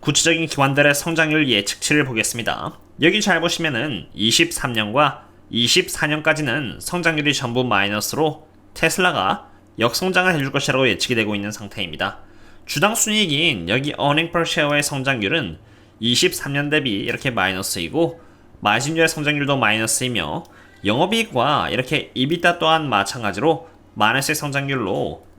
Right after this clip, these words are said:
테슬라의 주가가 정체될 만한 펀더멘탈입니다. 하지만 이십오 년을 시작으로는 상황이 대폭 개선됩니다. 이십사 년의 실적이 좋지 않았던 나머지 이십오 년에는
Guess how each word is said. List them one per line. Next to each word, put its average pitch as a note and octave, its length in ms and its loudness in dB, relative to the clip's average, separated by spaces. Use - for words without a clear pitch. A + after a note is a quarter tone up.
테슬라의 F3+ 460 0
주가가 D#3 420 0
정체될 B2+ 420 0
만한 C3+ 380 0
펀더멘탈입니다. G2 840 -4
하지만 G#3 400 0
이십오 D#3+ 340 4
년을 F3 220 2
시작으로는 D#3 720 0
상황이 D#3+ 460 2
대폭 D3+ 400 0
개선됩니다. A#2 640 -2
이십사 D#3 440 0
년의 D3+ 180 2
실적이 D#3 360 0
좋지 D3 260 -2
않았던 C#3 280 0
나머지 B2+ 720 -2
이십오 C#3 460 2
년에는 B2+ 460 0